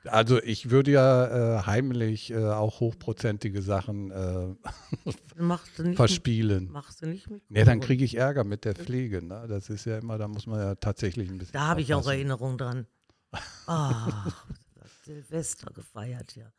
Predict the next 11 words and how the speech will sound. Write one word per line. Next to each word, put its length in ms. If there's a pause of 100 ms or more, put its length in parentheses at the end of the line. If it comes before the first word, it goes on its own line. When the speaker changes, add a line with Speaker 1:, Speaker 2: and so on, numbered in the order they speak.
(240)
Speaker 1:
Früher, 380
Speaker 2:
Aber 140
Speaker 1:
ne? 80
Speaker 2:
bis 260
zwölf 500
Uhr. 420 (220)
Speaker 1:
Ja. 320
Speaker 2:
Und 200
dann 180
Raketen 580
losgelassen. 800